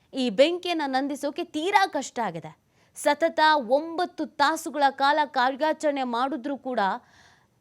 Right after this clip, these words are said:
ಕಂಟ್ರೋಲ್ಗೆ ಸಿಕ್ಕಿಲ್ಲ ಆ ಬೆಂಕಿಯ ತೀವ್ರತೆ ಅನ್ನೋದು. ಅಕ್ಕಪಕ್ಕದಲ್ಲೆಲ್ಲ ಹೊಂದಿಕೊಂಡಂತೆ ಬಿಲ್ಡಿಂಗ್ಸ್ಗಳಿದ್ದಿದ್ರಿಂದ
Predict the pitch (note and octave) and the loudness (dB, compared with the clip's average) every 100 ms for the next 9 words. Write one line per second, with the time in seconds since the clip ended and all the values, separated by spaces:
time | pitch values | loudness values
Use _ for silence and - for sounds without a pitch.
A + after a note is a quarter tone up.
0 | _ _ _ - D4 E4 E4+ F4+ D4 C#4+ | _ _ _ 0 2 2 0 0 2 -2
1 | - D4 - E4 G3+ - G#3 F#3+ B3+ D#4 | -2 -8 -4 -4 -4 -4 -2 4 4 4
2 | D#4+ E4 C#4+ C#4+ D#4+ D#4 D4 B3+ G#3+ D3+ | 0 -2 -2 0 0 0 0 -2 -4 -8
3 | _ _ A#3+ A3 A#3 C4 C#4 D4 C#4+ C4+ | _ _ -4 -2 -2 -2 -2 0 2 4
4 | C4 A#3+ C#4 D4 E4 D4 C#4 C4 B3+ A#3 | 2 2 -2 -6 -6 -6 -4 -4 -2 -2
5 | G3+ C4 D#4+ D4 - C4+ B3+ G#3 A#3 B3 | -2 -4 -4 -6 -4 -2 -2 -6 -6 -4
6 | A#3 | -4